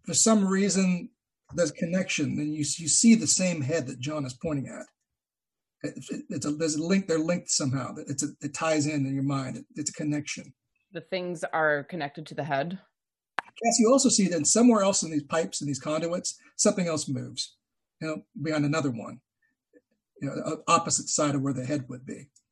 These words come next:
Speaker 2: All right. So I'll look at the head, and then I'll swivel around to the, to the movement and point that out as well.
Speaker 1: All right. The group notices it.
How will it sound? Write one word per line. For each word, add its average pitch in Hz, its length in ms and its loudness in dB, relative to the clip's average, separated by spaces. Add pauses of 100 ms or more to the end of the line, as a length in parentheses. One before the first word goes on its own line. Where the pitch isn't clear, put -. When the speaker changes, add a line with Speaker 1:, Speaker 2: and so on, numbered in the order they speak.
(1500)
Speaker 2:
All 160 100 -10
right. 143 340 -10
So 196 120 2
I'll 185 160 8
look 208 180 2
at 240 100 0
the 185 100 4
head, 170 520 4
and 170 200 0
then 170 80 2
I'll 156 140 4
swivel 190 520 2
around 170 360 6
to 185 120 -6
the, 156 80 -2
to 190 140 0
the 170 80 6
movement 165 540 2
and 160 180 2
point 156 300 0
that 156 200 6
out 139 180 6
as 135 140 -4
well. 156 420 4 (600)
Speaker 1:
All 139 80 -2
right. 131 100 -8
The 151 100 -4
group 151 260 -2
notices 143 400 -2
it. 143 120 -4